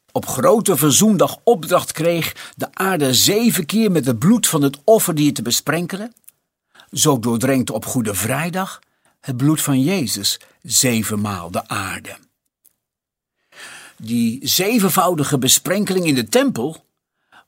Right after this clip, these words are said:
was elk jaar een voorafschaduwing, een profetische vingerwijzing naar de zeven maal dat Jezus voor ons zou bloeden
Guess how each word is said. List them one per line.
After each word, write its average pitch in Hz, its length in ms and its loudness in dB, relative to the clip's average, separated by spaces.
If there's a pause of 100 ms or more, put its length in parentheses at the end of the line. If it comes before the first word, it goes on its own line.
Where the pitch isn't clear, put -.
was 113 320 -4
elk 202 380 0
jaar 110 560 -2 (300)
een 123 160 -2
voorafschaduwing, 147 1400 0 (480)
een 113 120 -6
profetische 220 800 2
vingerwijzing 160 1200 0 (100)
naar 117 220 -4
de 107 180 -4
zeven 208 680 2
maal 139 420 -2 (220)
dat 104 280 -6
Jezus 160 500 2
voor 135 160 -4
ons 156 280 2
zou 131 160 2
bloeden 113 480 -2